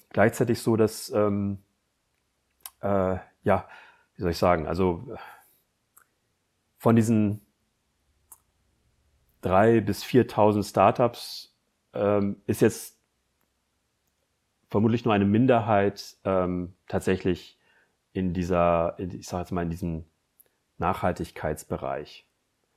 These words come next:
Ähm, ich hab mir da auch nochmal Zahlen angeschaut aus dem, ähm, es gibt da einen Green Startup Monitor, der, äh, schätzt, dass deutschlandweit, ähm,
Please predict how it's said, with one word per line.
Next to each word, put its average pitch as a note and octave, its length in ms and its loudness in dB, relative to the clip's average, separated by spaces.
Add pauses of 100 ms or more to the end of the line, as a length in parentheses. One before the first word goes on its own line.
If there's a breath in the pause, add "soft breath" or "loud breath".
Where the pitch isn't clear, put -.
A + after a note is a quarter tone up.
(1000)
Ähm, F2 360 -4
ich - 100 -12
hab - 80 -6
mir A2 80 2
da G2+ 100 6
auch G#2 100 4
nochmal A#2+ 240 4
Zahlen A#2 320 2
angeschaut A2+ 760 0
aus F#2 220 -4
dem, F2+ 440 -6 (240)
ähm, E2+ 640 -12 (460)
es - 80 -20
gibt - 120 -10
da F2+ 80 -2
einen E2+ 180 -6
Green B2+ 320 4
Startup A#2 640 0 (280)
Monitor, A2+ 920 -2 (1600 soft breath)
der, F#2+ 1000 4
äh, F#2+ 40 -4
schätzt, - 600 -4
dass - 460 0
deutschlandweit, G#2+ 1000 4 (120)
ähm, F2 600 -4